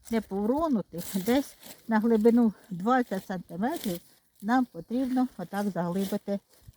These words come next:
лопату. Хрону у нас багато. Через те його можна викопувати восени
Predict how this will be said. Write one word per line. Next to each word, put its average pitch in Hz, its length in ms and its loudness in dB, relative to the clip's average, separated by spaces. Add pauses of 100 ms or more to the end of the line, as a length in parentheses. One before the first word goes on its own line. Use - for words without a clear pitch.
лопату. 196 560 -2 (1600)
Хрону 320 340 2
у 196 60 -2
нас 196 260 2
багато. 196 680 2 (1700)
Через 311 320 4
те 294 280 2 (260)
його 240 280 4
можна 254 340 4
викопувати 208 760 0 (340)
восени 233 680 4